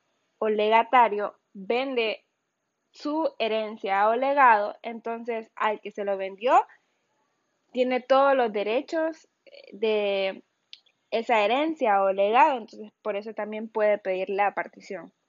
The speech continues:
Ahora, la capacidad para ejercitar la acción de partición, esta, los tutores y los curadores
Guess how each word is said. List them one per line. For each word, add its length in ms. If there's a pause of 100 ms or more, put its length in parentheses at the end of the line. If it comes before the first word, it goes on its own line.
(580)
Ahora, 340
la 140
capacidad 580
para 240
ejercitar 600
la 240
acción 300
de 120
partición, 580
esta, 400
los 260
tutores 460
y 60
los 180
curadores 640